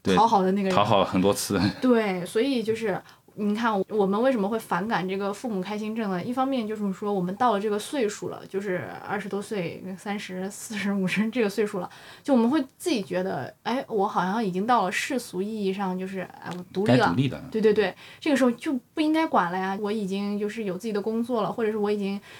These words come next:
Speaker 1: 就是搬出去住了，凭什么管呀？但是呢，就是另外一方面，我们还是有这个就是讨好型的人格还在蠢蠢欲动着，就是会忍不住就说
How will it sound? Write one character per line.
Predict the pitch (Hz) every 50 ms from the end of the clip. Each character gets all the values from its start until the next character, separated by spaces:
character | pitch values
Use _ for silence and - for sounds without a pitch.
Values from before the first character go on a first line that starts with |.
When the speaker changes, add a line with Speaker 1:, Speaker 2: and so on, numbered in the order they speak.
| - _
Speaker 1:
就 | - 226
是 | 220 220
搬 | - 254 262
出 | 254 262 277
去 | 254 254
住 | 220 - 220 214
了， | 196 190
凭 | - - 202
什 | 247 277
么 | 262 226
管 | 214 233 185 -
呀？ | - - - - - - - - - -
但 | - 320 311 262 226
是 | 220 226 - - - 294 285 247
呢， | 208 190 180 175 170 175
就 | - 190
是 | 196 - 202 190
另 | 208 254 254 254
外 | 247 220
一 | 202 190 185
方 | - - 185 185
面， | 185 190 185 170 165 - - - -
我 | 190 185
们 | 175 180 185 196
还 | 190 - 185 170 202
是 | 208 - 247 226
有 | 208 190 165 175
这 | 185 190 196 190
个 | 185 175 135 120 127 - - - -
就 | - 180 175 185
是 | 185 - 196 - - 127 - _ _ _ _
讨 | - - - 185 208
好 | 214 190
型 | 185 190 196 202
的 | 208
人 | 202 202 190 190 202 233
格 | 233 220 190
还 | 196 190 196
在 | 202 233 202 - - - - - -
蠢 | - - - 208 226 277
蠢 | - 247 190 180
欲 | 208 226
动 | 214 247 240 214
着， | 190 180
就 | 175 196
是 | 208 214 208 190 196 - - - - - -
会 | - - 254 226 202 185 180 185 185
忍 | 180 180 180 170
不 | 165 196
住 | 208 247 233 202
就 | 190 196
说 | 190 190 190